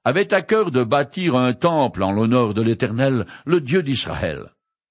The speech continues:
J'ai succédé à mon père David, et j'ai construit ce temple en l'honneur de l'Éternel, le Dieu d'Israël. » Un Roi chapitre huit, les versets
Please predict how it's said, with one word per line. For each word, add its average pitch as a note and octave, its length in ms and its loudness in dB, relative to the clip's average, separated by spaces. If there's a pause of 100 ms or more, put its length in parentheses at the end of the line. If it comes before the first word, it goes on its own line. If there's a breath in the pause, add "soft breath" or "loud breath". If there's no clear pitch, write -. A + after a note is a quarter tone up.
(460)
J'ai G3+ 260 2
succédé A3+ 600 0
à G#3+ 100 2
mon G#3 160 0
père G#3 240 0
David, F2+ 580 -2 (440 soft breath)
et A#2+ 100 4
j'ai B2 200 0
construit E3 520 -2
ce - 140 -4
temple D3 440 0 (280 loud breath)
en G#2+ 120 2
l'honneur A2 440 2
de G#2+ 80 0
l'Éternel, F#2 720 0 (200 loud breath)
le D#2+ 160 -6
Dieu F2 300 -2
d'Israël. » - 580 -4 (680)
Un F#2 100 0
Roi A2 240 2
chapitre G2+ 460 -2
huit, C3+ 240 0
les G2 80 0
versets C3 480 0